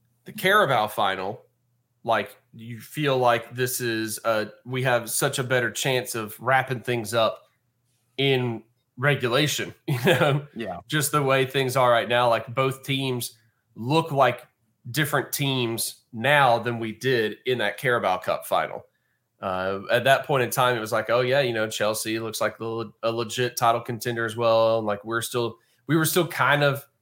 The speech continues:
Speaker 1: I don't wanna say there was ever a point in our, in this season in which we were finding our footing, 'cause that seems inaccurate, but, you know, it still was like, what, around, when, when even was that?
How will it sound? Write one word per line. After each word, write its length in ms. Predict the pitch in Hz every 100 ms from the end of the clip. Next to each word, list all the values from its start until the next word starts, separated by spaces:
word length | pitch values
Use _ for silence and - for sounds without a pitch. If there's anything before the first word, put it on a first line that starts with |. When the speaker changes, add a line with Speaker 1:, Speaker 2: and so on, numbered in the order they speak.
| _ -
Speaker 1:
I 80 | 160
don't 120 | 208
wanna 120 | 220
say 160 | - 190
there 100 | 175
was 100 | 160
ever 120 | 156
a 60 | 143
point 200 | 170 -
in 40 |
our, 100 | 135
in 120 | -
this 220 | 135 127 -
season 260 | 143 131 127
in 60 |
which 180 | 123 127
we 100 | 135
were 140 | 127 113
finding 480 | - 120 131 131
our 120 | 113 95
footing, 520 | - 127 175 220 208 _ _
'cause 140 | - 143
that 180 | 139
seems 520 | - 143 135 117 - - _ _ _ _ -
inaccurate, 720 | 143 117 131 - 180 185 127
but, 280 | 147 127 - - _ _ _ _ -
you 60 |
know, 120 | 233 151
it 140 | 233
still 260 | - 226 202
was 220 | 170 151
like, 260 | 135 120 - _ _ _ _ _ _ _ -
what, 220 | 156 131
around, 520 | 131 127 123 127 123 _ _ _ _ _ _
when, 260 | 151 208 170
when 160 | 170 240
even 260 | 190 120
was 240 | 110 - -
that? 300 | 82 71